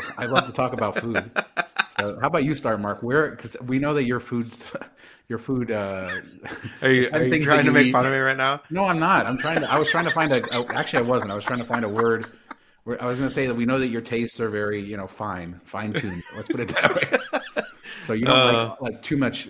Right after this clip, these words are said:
Speaker 1: different kinds of food. So what is the, uh, best, most memorable dining experience you've had while traveling?
Speaker 2: Well, uh, be-, besides Cathay, you mean? <laughs>
Speaker 1: Yes, besides the soy sauce on rice.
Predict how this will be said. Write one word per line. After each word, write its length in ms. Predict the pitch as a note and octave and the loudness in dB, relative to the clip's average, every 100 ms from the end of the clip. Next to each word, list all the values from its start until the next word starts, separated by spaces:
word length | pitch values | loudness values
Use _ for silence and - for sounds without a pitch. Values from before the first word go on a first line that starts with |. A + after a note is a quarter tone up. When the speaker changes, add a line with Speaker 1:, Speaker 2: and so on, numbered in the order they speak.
| - | -10
Speaker 1:
different 260 | B2 B2 A2 | -8 -8 -6
kinds 220 | G#2+ G#2 | -6 -6
of 80 | G#2+ | -6
food. 220 | D#3+ B2 | -4 -2
So 100 | A#2 | -2
what 300 | A#2 D#3+ C3+ | 0 0 -2
is 180 | B2 - | -8 -8
the, 320 | A2 G2+ G2 | -8 -6 -8
uh, 340 | G2 F#2+ F#2 E2+ - | -8 -8 -10 -12 -8
best, 380 | A2+ A#2+ - _ - | -8 -8 -16 _ -14
most 280 | A#2 A#2+ - | -6 -6 -2
memorable 520 | A#2 B2 B2+ B2 B2 | 0 2 2 0 -2
dining 340 | A2+ G#2+ G#2 | -2 -2 -4
experience 420 | F#2+ - F#2+ F2+ F2+ | -6 -8 -10 -8 -8
you've 140 | G2 | -10
had 240 | G2 F#2 | -8 -8
while 140 | F2 D#2 | -8 -12
traveling? 560 | - E2+ E2 - D2+ G2+ _ _ | -10 -8 -8 -12 -20 -20 _ _
Speaker 2:
Well, 320 | C3 C3 B2 - | 2 4 2 0
uh, 280 | B2 A#2 | 2 2
be-, 140 | A2+ A#2 - A2 | 2 -2 -6 -10
besides 460 | G#2+ A#2 A2 G#2 | -2 0 0 -2
Cathay, 460 | - G#2 A2+ A2 A2+ | -4 -2 2 2 2
you 80 | A2+ | 0
mean? 280 | A2+ A#2 - _ - | -2 -4 -8 _ -12
<laughs> 80 | - G#5 A#5 C6 B5+ - | -12 -14 -18 -16 -10 -6
Speaker 1:
Yes, 240 | - - - | -4 -6 -10
besides 420 | A2 - A2 A2+ - | -12 -6 -4 -4 -4
the 640 | - - - - - G2+ | -8 -4 -6 -6 -8 -8
soy 240 | G2+ G#2+ | -6 -4
sauce 340 | G2+ A2 G2 - | -4 -4 -6 -8
on 160 | G2+ F#2+ | -12 -8
rice. 520 | G2+ F#2 F#2 - | -6 -8 -10 -18